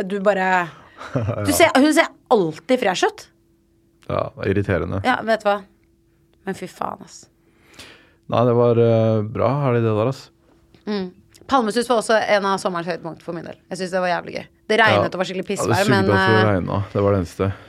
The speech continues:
Speaker 1: men, eh, utenom det så var det et av sommerens høydepunkt for min del. Jeg synes det var jævlig gøy. Jeg skal tilbake i sommer. Det trenger du ikke å tenke på.
Speaker 2: Ja. Jeg er litt usikker på hvilke av de festivalene som man prioriterer, ass, men, eh, får se da.
Speaker 1: Jeg føler at jeg er for gammel for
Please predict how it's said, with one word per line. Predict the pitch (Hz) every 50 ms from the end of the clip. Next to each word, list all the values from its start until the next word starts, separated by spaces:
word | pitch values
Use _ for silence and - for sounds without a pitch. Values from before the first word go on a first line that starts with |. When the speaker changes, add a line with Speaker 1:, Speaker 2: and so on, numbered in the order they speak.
| - - - _ _ _ _
Speaker 1:
men, | - 233 233 226 226 226 226 220
eh, | 220 220 214 214 214 214 214 208 208 208 208 208 208 202 - 226
utenom | 208 202 196 196 208
det | 220
så | 240 269 240
var | 220 202 196 190 185
det | 180 180 180 180 175 175 175 175 175 175 175 175 170 170 - -
et | 165 - 180 170
av | 165
sommerens | - 175 165 156 160 147 175
høydepunkt | - - - - 180 - - -
for | 240
min | 226 185 170
del. | - _
Jeg | _ - 214
synes | 180 185
det | 190
var | 190 175
jævlig | 165 165 -
gøy. | - - 214
Jeg | 202 190 208 220 -
skal | - 254 262
tilbake | 220 190 185 226
i | 214
sommer. | 208 185 196 190 -
Det | - 220 226 226 233 220 - _ - -
trenger | 240 240 240
du | 226
ikke | 185 - 170
å | 170
tenke | 165 - -
på. | 190 185 - _ _ _ _ _ - - - - - - _ _ -
Speaker 2:
Ja. | - 110 104 101 98 - _ _ - -
Jeg | - - - - - -
er | 107 139
litt | 160 160 165
usikker | 123 113 113 117 135
på | 139 131
hvilke | 117 - 143
av | 131
de | 131 123
festivalene | - 110 - - 127 104 85 82 95 104 120 120 117 113 113 117 117 110 101 98 -
som | 120 110 110
man | 113 110 113
prioriterer, | 123 117 113 113 - 113 87 101 127
ass, | 127 - - 127
men, | 117 110 110 110 110
eh, | 107
får | - 120 117 113
se | - 117 107 117
da. | 123 113 - - - - - - _ -
Speaker 1:
Jeg | 226 233 -
føler | 262 240 214 180 180 185 190 202
at | 196 -
jeg | 208 196 196
er | 202 202
for | 190
gammel | 151 - 170 165 160 160 156 156
for | 160